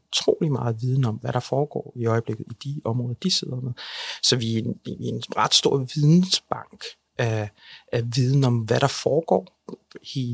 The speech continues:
i, ude i økosystemet, men også internationalt. Hvad, hvad sker der derude? Øh, og samtidig med det, så er vi meget aktive på at deltage på events i udlandet, og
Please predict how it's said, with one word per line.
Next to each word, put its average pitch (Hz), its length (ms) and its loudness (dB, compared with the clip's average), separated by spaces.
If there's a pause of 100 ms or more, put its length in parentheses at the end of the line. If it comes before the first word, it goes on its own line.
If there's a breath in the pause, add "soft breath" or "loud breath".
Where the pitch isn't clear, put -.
(160)
i, 113 260 -6
ude 123 220 2
i 113 300 -4
økosystemet, 165 800 -2 (580 loud breath)
men 131 180 4
også 139 300 6 (140)
internationalt. 156 720 2 (120)
Hvad, 127 180 0
hvad 135 100 2
sker - 320 4
der - 80 -2
derude? 147 560 0 (640 loud breath)
Øh, 120 440 6
og 131 220 4
samtidig 147 480 4
med 127 80 4
det, 131 220 2
så - 160 4 (480)
er - 100 -4
vi 123 80 2
meget 127 340 2
aktive - 320 0
på 151 100 2
at - 160 -4
deltage 175 440 2 (140)
på 117 300 -4
events 113 560 0
i 180 180 -4
udlandet, 175 480 -2 (560 loud breath)
og 120 380 6